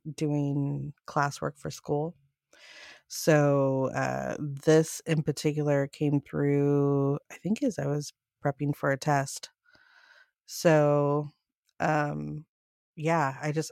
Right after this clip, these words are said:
I happened to have eighties music on in the background, and I got, like, two songs in, and all of a sudden, you know, the fun little,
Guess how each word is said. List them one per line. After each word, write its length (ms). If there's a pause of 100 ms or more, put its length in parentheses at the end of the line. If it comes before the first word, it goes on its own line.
I 60
happened 380
to 60
have 540 (880)
eighties 360
music 340
on 220
in 80
the 80
background, 840 (140)
and 560 (400)
I 80
got, 240
like, 180 (180)
two 200
songs 420
in, 220
and 160
all 120
of 60
a 80
sudden, 560 (1400)
you 140
know, 240 (680)
the 160
fun 300
little, 640